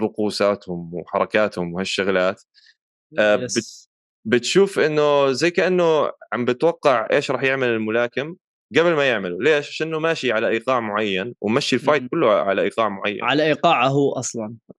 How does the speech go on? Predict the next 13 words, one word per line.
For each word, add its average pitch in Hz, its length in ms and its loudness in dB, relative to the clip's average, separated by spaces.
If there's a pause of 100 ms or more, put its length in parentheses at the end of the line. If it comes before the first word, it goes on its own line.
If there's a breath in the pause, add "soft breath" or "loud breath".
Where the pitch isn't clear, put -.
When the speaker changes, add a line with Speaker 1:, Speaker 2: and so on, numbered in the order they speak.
(160)
Speaker 1:
آه. 107 440 2 (460)
فعندك 113 760 2
ملاكمين 165 400 2
ما 160 80 0
عندهم 156 220 0
هذا 143 100 0
الإشي 131 220 -2
بالمرة، 113 440 0
زي 113 200 -2
<laughs> - 200 -10
تومي 143 200 -2
فيوري، 117 500 0
شك-، - 280 -4